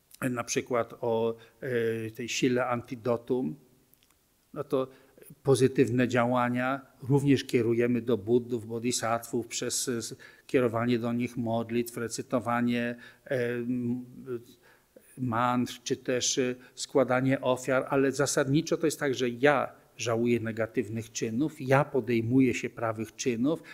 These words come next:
ja postanawiam, że nie będę czynić więcej tych negatywności, a w tej ostatniej, czwartej sile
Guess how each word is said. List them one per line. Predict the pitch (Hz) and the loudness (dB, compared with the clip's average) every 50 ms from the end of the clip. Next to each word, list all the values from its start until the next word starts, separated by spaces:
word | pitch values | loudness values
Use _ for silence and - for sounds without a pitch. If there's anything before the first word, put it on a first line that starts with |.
| - - - | -20 -14 -2
ja | 131 127 139 151 | 2 2 4 4
postanawiam, | 147 - 143 - - - 139 131 131 131 131 143 135 123 | 2 0 -2 -2 0 0 0 2 2 2 2 2 2 4
że | 110 131 131 | 4 6 6
nie | 135 135 127 | 6 4 4
będę | 113 127 127 127 123 113 123 120 117 120 - - - - _ _ _ _ | 2 0 0 2 0 0 0 -2 -2 -4 -6 -12 -20 -20 _ _ _ _
czynić | - - 135 127 131 123 117 113 110 | 0 2 4 4 4 2 0 0 0
więcej | 120 127 127 127 113 - 120 113 | 2 2 4 2 2 0 -4 -6
tych | - 120 110 - | -6 -8 -8 -4
negatywności, | 131 120 110 117 113 110 - 123 107 107 117 120 120 113 - - - 160 170 185 180 - - - _ _ _ _ _ _ _ _ | -4 -4 -2 -2 -4 -4 -2 -4 -4 -4 -4 -6 -6 -8 -8 -6 -4 -2 -2 -2 -2 -6 -16 -20 _ _ _ _ _ _ _ _
a | - | -20
w | - | -2
tej | - 147 143 - | 2 4 4 4
ostatniej, | 151 131 - - - 135 127 - 160 160 160 | 4 0 0 0 0 0 0 2 2 2 2
czwartej | 160 - - 143 135 127 - 156 139 | 2 0 0 0 0 0 -2 -4 -4
sile | - - - 156 151 156 170 - 95 | -4 -4 -4 -2 2 4 4 4 2